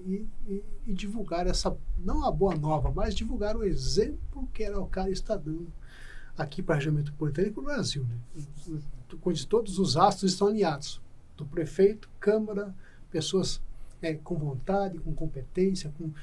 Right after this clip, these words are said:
com, com realmente com, com, com, que vê, que vestiram a camisa pra que a cidade seja a melhor possível pra todos. Então, acho que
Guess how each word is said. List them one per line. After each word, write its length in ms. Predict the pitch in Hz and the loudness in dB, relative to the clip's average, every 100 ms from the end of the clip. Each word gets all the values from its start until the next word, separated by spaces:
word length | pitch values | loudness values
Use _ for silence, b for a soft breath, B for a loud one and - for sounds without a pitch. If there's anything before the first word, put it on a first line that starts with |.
| B B | B B
com, 160 | 190 185 | 0 0
com 200 | - 160 | 0 0
realmente 340 | 151 170 190 185 | 2 2 0 0
com, 140 | - | -2
com, 360 | 196 - 175 151 - - | -4 -2 -2 -2 -6 -12
com, 300 | - 175 160 | -2 0 0
que 140 | 156 180 | 0 2
vê, 180 | 151 180 | 4 4
que 120 | - | 0
vestiram 460 | 131 135 - 220 202 | -2 -2 -2 0 0
a 40 | |
camisa 500 | - 156 139 180 185 | 0 -2 -2 -2 -4
pra 140 | 180 | -4
que 100 | 180 | -4
a 60 | 190 | -4
cidade 680 | - 180 151 185 196 196 190 - b - | -4 -6 -6 -6 -6 -8 -8 -10 b -6
seja 280 | - 165 | -2 2
a 40 | 185 | 2
melhor 260 | 175 170 | 0 -4
possível 380 | 170 - - 170 | -4 -6 -6 -6
pra 120 | 175 | -4
todos. 380 | 190 - 151 - | -6 -8 -12 -10
Então, 120 | - 165 | -8 -8
acho 140 | 175 | -8
que 240 | - 175 | -2 -2